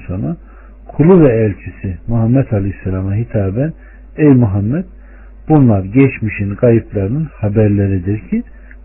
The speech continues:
sana bir ibret ve sana muhalefet edenler dinlerinde öğüt alsınlar diye bildirip vahyediyoruz."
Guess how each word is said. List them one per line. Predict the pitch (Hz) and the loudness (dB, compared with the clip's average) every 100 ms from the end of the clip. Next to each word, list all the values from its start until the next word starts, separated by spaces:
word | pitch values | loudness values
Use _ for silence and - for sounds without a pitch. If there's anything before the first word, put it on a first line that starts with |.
| - | 0
sana | 147 147 135 | 4 4 4
bir | 131 | 2
ibret | 127 117 147 196 - - - - 117 | 2 0 0 0 -4 -20 -20 -10 -2
ve | 113 - | -2 0
sana | 147 139 104 | 0 2 2
muhalefet | 113 123 143 156 - 180 | 2 2 4 4 4 0
edenler | 120 110 101 98 113 175 - - - - - - | 0 -2 -2 0 -2 -4 -10 -20 -20 -20 -20 -2
dinlerinde | 139 160 143 113 104 107 - | 4 6 6 4 2 -2 0
öğüt | 139 139 - | 4 4 2
alsınlar | 123 120 120 - 110 101 95 90 | -6 -2 -2 -4 -4 -2 -4 -4
diye | 95 98 | -4 0
bildirip | 139 110 123 165 - | 0 0 -4 -6 -6
vahyediyoruz." | 110 101 85 90 85 92 139 | -2 -2 -2 -6 -6 -8 -8